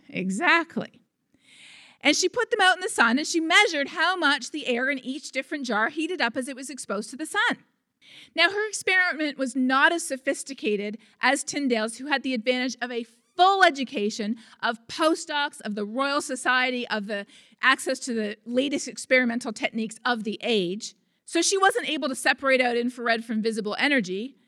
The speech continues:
but she found that C O two increased more than other gases in regular air. And so in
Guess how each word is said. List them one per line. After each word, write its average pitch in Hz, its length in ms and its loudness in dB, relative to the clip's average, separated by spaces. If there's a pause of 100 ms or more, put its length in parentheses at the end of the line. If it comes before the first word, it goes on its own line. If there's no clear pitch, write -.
(340)
but 320 160 2
she 349 160 -4
found 269 580 4
that 254 140 -4
C 349 240 -2
O 311 60 0
two 320 220 0
increased 269 500 -4
more 277 560 4
than 262 140 -4
other 262 200 0
gases 247 460 2
in 240 80 -2
regular 240 320 0
air. 277 280 2
And 254 140 0
so 277 220 -6
in - 120 -10